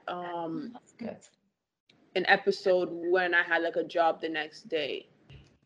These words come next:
Speaker 1: Yeah.
Speaker 2: That's
Speaker 1: I
Speaker 2: good.
Speaker 1: think it was, it always happened after I had, like, these long weeks of work and then when I had, like, this one week of break, then I think, like, that's when, like, a trigger moment, like, just came out of nowhere. And then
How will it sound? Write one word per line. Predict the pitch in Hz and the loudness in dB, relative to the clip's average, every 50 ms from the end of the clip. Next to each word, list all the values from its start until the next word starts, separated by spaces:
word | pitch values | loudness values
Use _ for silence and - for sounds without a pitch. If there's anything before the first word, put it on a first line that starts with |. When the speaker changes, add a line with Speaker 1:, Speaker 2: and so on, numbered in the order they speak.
| - - _ _ _ _ _ _ _ _ _ - | -20 -20 _ _ _ _ _ _ _ _ _ -10
Speaker 1:
Yeah. | - 175 160 151 151 139 135 - _ _ _ - | -6 -4 -4 -2 -4 -4 -6 -10 _ _ _ 0
Speaker 2:
That's | 147 113 - - | 0 2 4 2
Speaker 1:
I | 190 | 2
Speaker 2:
good. | - - - | 2 4 2
Speaker 1:
think | 202 202 - - - - _ _ _ _ _ | 2 2 0 -4 -20 -20 _ _ _ _ _
it | - 196 | 10 12
was, | 202 202 190 190 - | 12 12 12 10 6
it | 196 | 6
always | 190 - 202 208 208 202 - - - - | 6 6 6 6 6 4 2 -2 -8 -2
happened | 196 196 196 196 208 185 - | 0 0 0 0 -2 -4 0
after | - 180 190 - - 196 | 0 0 0 0 -2 -2
I | 175 | -2
had, | 175 175 180 180 180 | -2 -2 -4 -6 -6
like, | 175 151 - _ | -6 -8 -8 _
these | - 185 180 175 170 | -16 -18 -16 -14 -10
long | 175 180 185 185 190 196 190 180 180 185 | -8 -6 -4 -4 -4 -4 -6 -8 -8 -8
weeks | 196 185 180 - - | -10 -10 -10 -8 -8
of | 180 170 175 | -8 -6 -4
work | 180 175 180 165 156 165 160 - _ _ _ _ _ _ _ _ _ - | -4 -4 -2 -2 -4 -6 -8 -10 _ _ _ _ _ _ _ _ _ -4
and | 175 190 185 | -4 -2 0
then | 185 180 180 175 180 | -2 -2 -2 -4 -6
when | 175 175 | -4 -4
I | 175 | -4
had, | 170 175 170 170 | -2 -2 -2 -2
like, | 170 165 170 - | -2 -2 -4 -4
this | 175 170 - | -6 -8 -6
one | 180 165 180 180 175 170 165 | -6 -4 -4 -4 -4 -4 -4
week | 165 175 180 - | -4 -4 -4 -4
of | 170 160 - _ | -6 -8 -8 _
break, | - 180 180 170 165 160 - | -2 2 2 2 2 0 -2
then | - 160 151 | -4 -4 -4
I | 156 | -6
think, | 165 - - 175 170 - - - | -6 -4 -4 -4 -4 -6 -8 -4
like, | 160 160 151 - _ _ _ - | -4 -4 -4 -6 _ _ _ -2
that's | 180 180 180 - | -2 -2 -2 -4
when, | - 165 156 | -6 -6 -6
like, | 160 156 - | -6 -6 -6
a | - | -8
trigger | - - - 190 180 170 | -4 0 2 2 2 2
moment, | 170 165 160 160 151 - - - - - | 0 -2 -2 -2 -4 -8 -12 -16 -8 -4
like, | - 156 156 156 | -2 -2 -2 -4
just | - 170 - - | -10 -16 -14 -6
came | - - 165 160 151 - | -2 -2 -2 -2 -2 -4
out | - 147 160 156 | -2 -2 -2 -2
of | 151 | -2
nowhere. | 156 160 151 151 156 151 147 | -4 -4 -4 -2 -2 -2 -2
And | 147 147 | -2 -4
then | 143 147 151 | -8 -10 -10